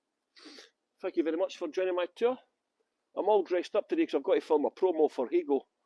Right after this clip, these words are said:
I've got to do a sixty minute sec-, a sixty second video to promote myself. Hey,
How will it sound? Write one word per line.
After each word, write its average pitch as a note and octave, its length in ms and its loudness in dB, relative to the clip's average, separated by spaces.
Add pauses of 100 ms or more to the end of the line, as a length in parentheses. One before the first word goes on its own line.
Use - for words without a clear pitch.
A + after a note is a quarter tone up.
(240)
I've B2+ 80 -16
got E3+ 100 -2
to D3+ 80 2
do C#3+ 180 0
a B2+ 40 0
sixty - 360 -4
minute C3+ 300 0
sec-, - 300 -4
a A#2+ 60 -10
sixty - 340 -6
second B2 400 -4
video D3 240 0
to - 140 -8
promote A#2 300 0
myself. B2+ 520 -2 (220)
Hey, C#4+ 400 -4